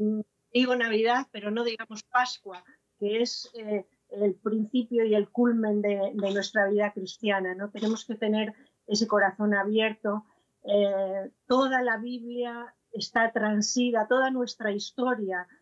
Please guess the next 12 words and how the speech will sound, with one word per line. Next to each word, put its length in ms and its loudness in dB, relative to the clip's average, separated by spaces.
nuestra 260 0
historia 420 0
de 80 -4
fe 160 -6
está 300 -4
transida 760 -2
de, 520 4
eh, 640 2
em, 720 0
solidaridad. 880 2
Eh, 600 -4
cuando 760 2